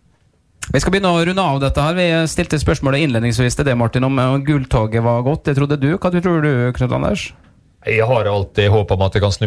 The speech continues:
Speaker 2: Altså, jeg, klart, logisk sett så er, er det, ser det stygt ut. Men fotball er heldigvis, eh, sånn at det går an å snu ting, da. Bodø Glimt kan plutselig få et tap, da, i neste kamp. Eh, kanskje de føler seg litt, eh, litt letta over den kampen, og, og, og slipper seg ned noen prosent, så får de en på nesa.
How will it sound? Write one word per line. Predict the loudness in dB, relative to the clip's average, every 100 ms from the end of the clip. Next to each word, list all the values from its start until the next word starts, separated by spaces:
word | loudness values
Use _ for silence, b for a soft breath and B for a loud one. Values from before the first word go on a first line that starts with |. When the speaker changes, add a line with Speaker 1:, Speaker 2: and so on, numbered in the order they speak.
| 2
Speaker 2:
Altså, | 2 2
jeg, | 2 2 0
klart, | -2 -2 -6 -2 0
logisk | 2 2 0 0 -4 -2
sett | -2 0
så | 0
er, | 2 2 2
er | 2
det, | 0
ser | 0 0
det | 0 -2
stygt | -4 -2 -2 0 0
ut. | 0 -2 B B B -8
Men | -2
fotball | 0 0 0
er | 0
heldigvis, | 0 0 0 0 0
eh, | 0 2 2 0 0
sånn | -2
at | -2
det | 0
går | 0 0
an | -2
å | -2
snu | 0
ting, | 0 0 0
da. | -2 -4 B B -4
Bodø | 0 2 0
Glimt | 0
kan | -2 0
plutselig | 0 0 -2 0
få | 0
et | -2 -4
tap, | -2 0 0
da, | 0 0
i | 0
neste | -2 -2 -2 0
kamp. | -2 -4 -2 0
Eh, | 2 2 2 2 2 0 B B B B -12
kanskje | -2 0
de | 2
føler | 0 0 0
seg | 0
litt, | -2 0 2
eh, | 2 2 2 0
litt | 0 0 0
letta | -2 -2 -2
over | 0
den | -2
kampen, | 0 0
og, | 2
og, | 2 0 -2
og | -2
slipper | -2 0 0
seg | 2
ned | 0
noen | 0 0
prosent, | 0 0 0
så | 0
får | 0 0
de | -2
en | 0
på | 0 2
nesa. | 0 0 -2